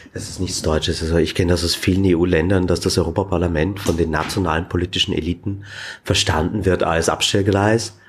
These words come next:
Ähm, und die haben halt <laughs> damit bewiesen, dass sie Europa nicht verstanden haben und die Tatsache, dass man da Gesetze für eine halbe Milliarde Menschen macht. Ähm,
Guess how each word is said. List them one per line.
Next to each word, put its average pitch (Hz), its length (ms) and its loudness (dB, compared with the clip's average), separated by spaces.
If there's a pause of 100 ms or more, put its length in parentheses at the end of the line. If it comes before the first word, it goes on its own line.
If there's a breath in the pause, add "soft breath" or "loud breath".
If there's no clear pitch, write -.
(320 loud breath)
Ähm, 90 500 0 (220)
und 90 260 -2
die 87 140 2
haben 85 180 0
halt 90 160 0 (380)
<laughs> - 260 -16 (140)
damit 95 300 2
bewiesen, 95 360 0
dass 85 140 2
sie - 100 2
Europa 85 300 0
nicht 80 160 -6
verstanden 85 500 -2
haben 76 280 -2
und 80 140 -6
die - 60 -14
Tatsache, 87 420 -2
dass 82 160 -2
man 85 140 -2
da 85 140 0 (480 loud breath)
Gesetze - 360 0
für 98 120 -2
eine 82 160 2
halbe 82 180 0
Milliarde 80 380 2
Menschen 95 380 0
macht. 69 260 -10 (1000 loud breath)
Ähm, 87 720 0